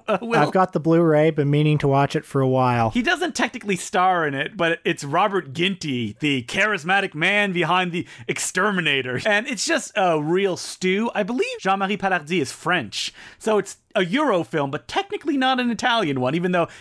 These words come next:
Speaker 1: it's got that "what is going on" kind of feel to it. So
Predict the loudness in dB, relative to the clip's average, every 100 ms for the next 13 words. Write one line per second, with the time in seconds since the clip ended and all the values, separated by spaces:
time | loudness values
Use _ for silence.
0 | -4 -4 0 -2 0 -2 -2 -4 0 2
1 | 2 0 0 0 2 2 2 0 0 -4
2 | -4 -2 0 0 -2 -10 _ _ -2 -2
3 | -4 -6 -6